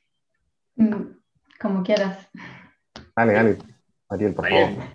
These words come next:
Speaker 1: Ya,
Speaker 3: por
Speaker 1: ok.
Speaker 3: favor.
Speaker 1: Este, bueno, tú dijiste neutralidad y yo pensé respeto. Em, y creo que hay un tema con, con,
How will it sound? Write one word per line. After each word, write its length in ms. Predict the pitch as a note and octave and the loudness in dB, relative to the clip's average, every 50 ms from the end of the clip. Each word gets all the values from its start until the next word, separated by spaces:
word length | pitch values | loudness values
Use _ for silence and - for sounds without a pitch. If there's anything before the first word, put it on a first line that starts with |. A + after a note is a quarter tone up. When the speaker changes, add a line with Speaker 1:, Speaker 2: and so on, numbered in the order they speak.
| - _ - | -20 _ 2
Speaker 1:
Ya, 260 | A3+ G#3 F#3+ F#3 - | 2 4 4 2 2
Speaker 3:
por 60 | A#3 | 2
Speaker 1:
ok. 100 | A3 G#3+ | 4 4
Speaker 3:
favor. 200 | - D3+ D#3 C#3 - - - | 4 4 2 0 -2 -2 2
Speaker 1:
Este, 680 | A3+ G3+ G3+ G3 G3 - - A3+ G#3 G#3 G#3 G#3 G#3 G#3 - - - - - - - - _ _ - - - - _ _ C#4 - - - | 2 2 4 2 -2 0 2 4 6 8 8 6 4 4 -2 -10 -16 -18 -20 -20 -20 -20 _ _ -20 -20 -20 -20 _ _ -20 -20 -14 -14
bueno, 480 | G3 G#3 A3 C4+ C#4+ C4 A#3+ A#3 A3+ | -8 0 4 6 6 8 8 6 6
tú 80 | A3 C#4+ | 6 6
dijiste 400 | D4 D#4 C#4+ D#4+ D#4 D4+ - E4+ | 6 6 6 4 4 4 4 4
neutralidad 760 | D#4+ D4+ C#4 A#3 A3 A3 G3+ G3 G3 G3+ A3 A#3+ C4+ D4 D4 A#3+ | 6 6 6 4 2 0 0 0 0 0 2 2 2 0 0 0
y 100 | A3+ A3 | 0 2
yo 120 | A3 A3 | 2 0
pensé 360 | A#3 A#3+ A#3 A3+ - A#3+ B3 | 0 -2 -4 -2 -2 -2 -2
respeto. 760 | A3+ A3 G#3+ G#3+ - - A3+ G3+ - - - F3 - F3+ F3+ _ _ _ _ _ _ _ _ _ | -2 -2 -4 -6 -6 -4 -4 -4 -4 -4 -8 -12 -12 -14 -16 _ _ _ _ _ _ _ _ _
Em, 1000 | - G#3+ G3+ G3 G3 F#3+ F#3+ F#3+ F#3+ F#3 F3+ F3+ F#3 F3+ F3+ F3+ F3+ F3+ - - - _ _ _ _ _ _ _ _ _ | -8 -6 -4 -4 -4 -4 -4 -6 -4 -4 -4 -2 -2 -2 -2 -2 -2 -4 -6 -8 -14 _ _ _ _ _ _ _ _ _
y 160 | - - - | -16 -16 -10
creo 360 | - A3+ A#3 A#3 B3 A#3+ A3+ | -8 -6 -4 -2 -2 -4 -4
que 100 | - A3+ | -4 -2
hay 240 | G#3+ G#3+ A3 A3+ A#3 | -2 0 0 2 2
un 140 | A#3 A#3 A3+ | 2 0 0
tema 340 | A#3+ A#3 A3+ A3+ A#3+ B3+ - | 0 0 0 -2 -2 -4 -8
con, 840 | A3+ G#3 G3 F#3 F#3 F3+ F3+ F3 F3 F3 F3 F3 F3 F3 F3+ - _ _ _ _ _ _ _ _ _ _ _ | -10 -8 -6 -6 -6 -6 -6 -6 -6 -8 -10 -10 -12 -12 -14 -16 _ _ _ _ _ _ _ _ _ _ _
con, 920 | - G3+ F#3+ F#3 F3+ F3+ F3+ F3+ F3+ F3+ F3 F3 F3 F3 F3 F3+ F3+ - | -12 -8 -6 -6 -4 -4 -4 -6 -6 -8 -8 -8 -8 -8 -8 -10 -12 -14